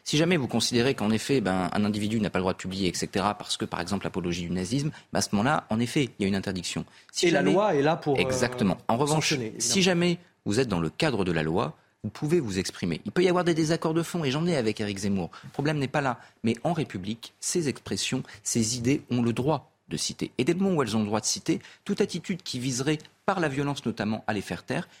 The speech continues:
Speaker 1: est une position anti-républicaine. Et donc aujourd'hui, on devrait avoir une condamnation unanime de ça par la classe politique. Parce qu'en réalité, si vous commencez à considérer que, eh ben, euh, la violence, c'est légitime contre Zemmour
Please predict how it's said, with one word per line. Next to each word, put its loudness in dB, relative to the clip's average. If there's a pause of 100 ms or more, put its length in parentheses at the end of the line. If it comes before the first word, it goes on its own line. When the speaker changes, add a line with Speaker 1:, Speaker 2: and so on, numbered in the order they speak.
(180)
Speaker 1:
est 0
une -2
position -2
anti-républicaine. -8 (420)
Et -2
donc -2
aujourd'hui, 0 (320)
on -2
devrait 2
avoir 2
une 0
condamnation -2
unanime -2 (220)
de -8
ça -4 (120)
par -2
la -2
classe -8
politique. -10 (180)
Parce -2
qu'en -2
réalité, 0
si -4
vous -4
commencez -2
à 0
considérer -4
que, -4
eh -10
ben, 0
euh, -8 (220)
la 2
violence, 0
c'est -4
légitime -4
contre -6
Zemmour -4